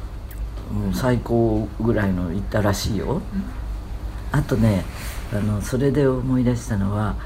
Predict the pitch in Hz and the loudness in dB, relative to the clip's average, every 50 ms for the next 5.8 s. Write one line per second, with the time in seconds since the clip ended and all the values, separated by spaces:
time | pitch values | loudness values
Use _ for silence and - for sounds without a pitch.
0 | - - - - - 110 98 107 113 117 113 117 123 143 156 147 - 180 175 - | -8 -10 -8 -8 -6 -6 -4 -4 -4 -4 -4 -2 0 2 2 2 2 0 -2 -2
1 | 160 165 156 151 156 151 147 147 139 139 - - - - - - - - - - | 0 0 0 0 2 2 2 2 2 0 -2 -4 -4 -4 -4 -4 -4 -6 -4 -4
2 | - - - - - - - - - - - - - - - - - - - - | -4 -4 -4 -4 -4 -4 -4 -4 -4 -4 -4 -4 -4 -4 -4 -4 -4 -4 -4 -4
3 | - - - - - - - - - - 120 143 127 120 120 107 101 - 104 101 | -4 -2 -2 -2 -2 -2 -2 -2 -2 0 2 2 2 4 2 2 2 2 0 0
4 | 90 98 101 98 - 92 95 101 101 95 92 - - - - - - - - 143 | 0 0 0 0 0 0 2 2 4 4 2 2 -2 -6 -10 -10 -6 -2 2 2
5 | 127 113 - - 151 135 120 120 147 151 - 160 156 135 113 104 | 2 2 0 -2 0 2 2 4 4 4 4 4 4 4 2 2